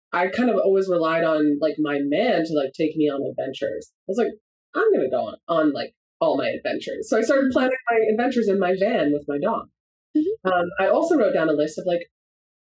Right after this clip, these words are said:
Speaker 1: how I could be my best lover and, like, how do I tend to myself? Oh, I take luxurious baths, you know, in my shitty apartment. <laughs> I, like, you know, I, I light candles. I make sure I make time to, like, I would get into lingerie and just dance in front of the mirror, like,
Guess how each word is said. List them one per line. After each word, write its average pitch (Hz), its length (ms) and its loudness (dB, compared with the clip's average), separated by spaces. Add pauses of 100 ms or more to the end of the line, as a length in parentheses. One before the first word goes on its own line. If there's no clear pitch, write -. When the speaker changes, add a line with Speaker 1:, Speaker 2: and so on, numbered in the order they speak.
(120)
Speaker 1:
how 196 320 0
I - 160 0
could 202 160 -2
be 196 140 0
my 190 140 0
best 175 240 -4
lover 185 420 -2 (140)
and, 175 100 -2
like, 160 200 0
how 196 120 0
do 285 80 2
I 254 120 0
tend 220 260 0
to 214 80 2
myself? 180 340 -6
Oh, 196 160 0
I 165 160 -6
take 147 120 -4 (120)
luxurious 185 640 0 (100)
baths, - 680 -6 (480)
you 165 140 2
know, 151 60 2
in 156 140 4
my 147 100 2
shitty 151 360 0 (100)
apartment. - 460 -8
<laughs> - 60 0
I, 226 360 2 (120)
like, 185 220 2 (360)
you 196 100 4
know, 180 60 2
I, 185 140 2 (140)
I 185 140 2 (140)
light 190 240 2 (220)
candles. 160 540 0
I 175 80 2
make 180 220 0
sure 196 120 2
I 180 100 0
make 175 280 0
time 175 240 0
to, 180 100 -2
like, 147 160 0 (100)
I 170 80 0
would 165 180 -2 (320)
get 190 160 2
into 190 220 0
lingerie 165 420 -2
and 156 80 0
just 156 240 -10
dance 156 420 0
in 147 100 -2
front 151 160 0
of 139 60 -2
the 139 100 -2
mirror, 139 540 0
like, - 180 -4